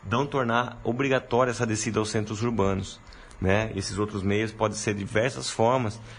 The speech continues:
a gente vai trabalhar pra ver como isso vai acontecer, mas já tem essa decisão judicial. De novo, né? Vejam, já tá encaminhando pra poder acessar, inclusive das comunidades.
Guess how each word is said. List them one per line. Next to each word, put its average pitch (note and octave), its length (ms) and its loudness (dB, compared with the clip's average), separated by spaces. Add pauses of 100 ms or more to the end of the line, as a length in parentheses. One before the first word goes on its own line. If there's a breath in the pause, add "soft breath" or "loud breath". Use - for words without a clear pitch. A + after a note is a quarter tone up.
a - 80 -10
gente F#2+ 140 -4
vai G2 340 0 (300)
trabalhar G2 440 2
pra G2+ 120 2
ver G2+ 140 0
como A#2+ 500 0 (100)
isso - 300 -4
vai G#2 120 6
acontecer, G#2 600 0
mas F#2 140 -2
já F#2 60 2
tem G2+ 160 0
essa G#2 140 -2
decisão A#2 500 0
judicial. A2+ 540 2 (420 loud breath)
De G2+ 160 4
novo, A2+ 360 6
né? G2 280 2
Vejam, G2+ 400 2
já F#2 120 0
tá G2+ 200 2
encaminhando G#2+ 640 2
pra G#2 140 0
poder G2 240 -4
acessar, G#2 320 -2
inclusive A2 400 -4
das A#2 220 -2
comunidades. A2+ 840 0